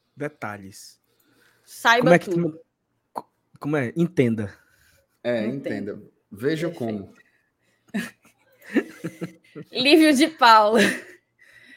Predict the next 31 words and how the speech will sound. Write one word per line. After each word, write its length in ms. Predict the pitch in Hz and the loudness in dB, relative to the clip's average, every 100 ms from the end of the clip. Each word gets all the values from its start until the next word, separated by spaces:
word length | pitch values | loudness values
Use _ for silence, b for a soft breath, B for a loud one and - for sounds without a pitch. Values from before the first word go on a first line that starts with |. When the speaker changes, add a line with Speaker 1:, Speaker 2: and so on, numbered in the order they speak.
| b b | b b
Speaker 2:
"Boa 160 | 214 | -2
noite, 220 | 254 269 277 | 2 2 0
moçada. 560 | 262 262 277 254 262 | -4 -2 2 4 4
Like 360 | 254 240 269 - | 2 0 -2 -6
deixado 840 | 214 220 - - 214 214 240 226 | -4 -4 -6 -4 2 4 4 2
já. 480 | 196 170 214 226 247 | -6 0 2 4 2
Abração 420 | 247 226 220 247 240 | 0 -2 -4 -6 -10
grande, 240 | 233 226 | -8 -10
Saulo, 440 | - 240 254 254 240 | -10 -4 -2 -2 -4
Thaís 340 | 226 208 190 | -6 -8 -10
Lemos 480 | 180 226 269 262 220 | -10 -8 -8 -10 -12
e 60 | 233 | -12
M 280 | 226 220 | -12 -8
R. 460 | 180 202 226 233 233 | -8 -4 -2 -4 -6
Parabéns 460 | - 247 226 233 233 | -4 -4 -2 -6 -10
pela 180 | 226 214 | -12 -10
música 320 | 208 202 220 | -12 -12 -12
de 120 | 208 | -10
entrada, 600 | 190 - 196 208 202 196 | -12 -10 -6 -2 -2 -4
o 40 | |
batismo 460 | 185 196 - 208 214 | -6 -10 -10 -14 -14
tricolor. 840 | - 202 - 214 165 170 196 202 | -16 -18 -10 -8 -6 -6 -6 -6
Como 200 | 190 202 | -8 -12
já 140 | 202 208 | -6 -4
falei 260 | 220 214 | -4 -6
outro 280 | 220 214 208 | -6 -8 -12
dia, 320 | 185 220 226 214 b b b | -12 -10 -8 -10 b b b
se 280 | - - 277 | -12 -6 -4
voltar 840 | 240 254 233 - 233 240 269 262 - | 0 2 0 0 4 6 8 4 -2
a 200 | - 233 | 4 4
dos 280 | 220 214 233 | 4 0 -6